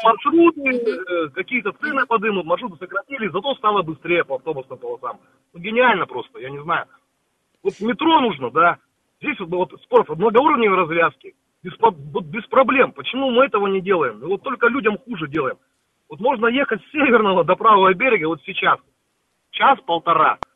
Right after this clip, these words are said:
Speaker 1: Ну, ребят, ну это уже бред. Ну,
Speaker 2: Час
Speaker 1: сколько бензина
Speaker 2: сорок пять
Speaker 1: вошло?
Speaker 2: мой рекорд был как-то, да, <laughs> в пробке
Speaker 1: Ну, вот
Speaker 2: простоять, да.
Speaker 1: я щас, я щас вот еду, грубо говоря, выехал вот этот, э,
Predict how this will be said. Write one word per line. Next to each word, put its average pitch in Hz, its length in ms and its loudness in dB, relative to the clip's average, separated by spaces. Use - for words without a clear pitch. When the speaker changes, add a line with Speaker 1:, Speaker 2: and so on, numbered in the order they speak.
Speaker 1:
Ну, 147 80 -8
ребят, 196 300 2
ну 156 140 0
это 202 140 -2
уже 196 180 0
бред. 180 360 4
Ну, 147 80 -16
Speaker 2:
Час 294 200 -2
Speaker 1:
сколько 208 200 2
бензина 311 120 2
Speaker 2:
сорок - 40 4
пять 311 100 6
Speaker 1:
вошло? 254 200 -6
Speaker 2:
мой 269 140 0
рекорд 277 380 -4
был 214 180 -8
как-то, 214 340 -10
да, 202 120 -6
<laughs> - 720 -16
в - 160 -20
пробке 220 440 -10
Speaker 1:
Ну, 320 260 -4
вот - 160 0
Speaker 2:
простоять, - 120 -20
да. - 100 -18
Speaker 1:
я 285 100 -2
щас, 302 280 0
я 392 160 4
щас 311 200 0
вот 254 140 -10
еду, 254 280 0
грубо 233 260 0
говоря, 220 380 0
выехал 156 720 0
вот 175 160 -4
этот, 202 220 0
э, 165 340 4